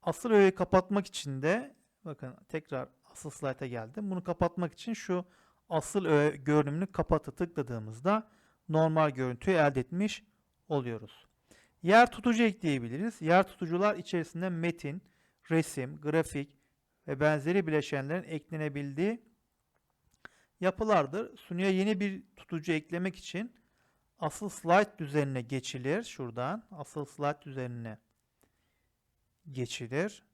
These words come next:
ve burada şuradan yer tutucu dediğimizde içerik olabilir, resim olabilir, grafik olur, ekleyebiliriz.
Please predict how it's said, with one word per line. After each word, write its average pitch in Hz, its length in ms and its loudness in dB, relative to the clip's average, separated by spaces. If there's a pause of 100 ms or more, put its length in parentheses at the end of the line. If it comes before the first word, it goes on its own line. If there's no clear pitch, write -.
(140)
ve 143 200 -8
burada 175 600 0 (1200)
şuradan 135 580 -10 (120)
yer 180 380 4
tutucu 143 580 -4
dediğimizde 123 760 -4
içerik 131 480 -6
olabilir, 117 400 -8
resim 147 320 -10
olabilir, 123 400 -12
grafik 139 380 -10
olur, 151 240 -6 (720)
ekleyebiliriz. 143 1900 -6